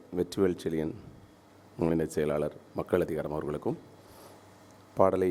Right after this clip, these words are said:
வெளியிட்ட பேராசிரியர் கி கதிரவன் ஐயா அவர்களுக்கும், வாழ்த்துரை வழங்க இருக்கும் தோழர் திருமுருகன் காந்தி அவர்களுக்கும், அண்ணன்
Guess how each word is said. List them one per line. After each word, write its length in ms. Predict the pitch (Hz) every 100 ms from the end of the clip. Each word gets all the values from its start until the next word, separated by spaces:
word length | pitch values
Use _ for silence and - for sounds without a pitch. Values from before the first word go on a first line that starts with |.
| 85
வெளியிட்ட 400 | 87 87 85 113 170 - - - -
பேராசிரியர் 680 | 90 87 - 87 82 85 - - - - - - - - - - - -
கி 100 | 95 -
கதிரவன் 360 | 90 92 82 76
ஐயா 120 | 73
அவர்களுக்கும், 420 | 73 76 76 170 - - - - - - - - - - - - - -
வாழ்த்துரை 460 | 95 98 - 101 98 98 92
வழங்க 280 | 87 87 92 98
இருக்கும் 280 | - 117 170 - - - - 92
தோழர் 320 | 92 90 98 - - - - - - - - - - - -
திருமுருகன் 440 | 101 95 95 90 80
காந்தி 260 | 87 87 85
அவர்களுக்கும், 440 | 82 80 82 - 180 - - - - - - - - - - - - - 92
அண்ணன் 260 | 92 87